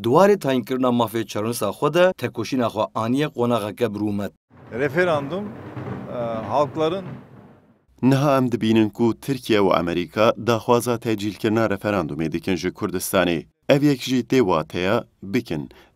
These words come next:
Speaker 3: em nikarin pêşî we bigrin. Her wiha biya min pêşniyara tecîlkirinê jî pêşniyareke neciddi ye. Loma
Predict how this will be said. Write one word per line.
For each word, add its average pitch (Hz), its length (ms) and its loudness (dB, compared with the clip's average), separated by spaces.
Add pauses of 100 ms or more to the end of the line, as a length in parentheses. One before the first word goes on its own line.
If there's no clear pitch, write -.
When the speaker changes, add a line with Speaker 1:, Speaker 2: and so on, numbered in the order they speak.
Speaker 3:
em 135 140 2
nikarin 101 380 0
pêşî 90 360 -2
we 87 220 0
bigrin. 85 340 -6 (160)
Her 147 180 4
wiha 139 340 0 (120)
biya 120 280 6
min 117 200 4
pêşniyara 98 560 2
tecîlkirinê 90 800 -2
jî 92 300 -2 (100)
pêşniyareke 123 840 0
neciddi 104 560 0
ye. 87 260 -2 (260)
Loma 139 420 4